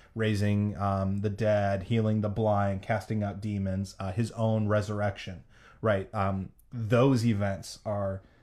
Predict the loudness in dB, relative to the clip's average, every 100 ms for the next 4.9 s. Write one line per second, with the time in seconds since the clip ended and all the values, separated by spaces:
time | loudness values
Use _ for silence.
0 | _ -4 -4 -4 -20 -20 -20 -20 -20 -12
1 | -12 -12 -18 _ -12 0 6 6 6 2
2 | 2 2 4 2 2 0 -2 0 0 0
3 | 0 -2 -6 -12 -20 _ -18 -12 -4 0
4 | 0 0 -2 -2 -4 -4 -2 -6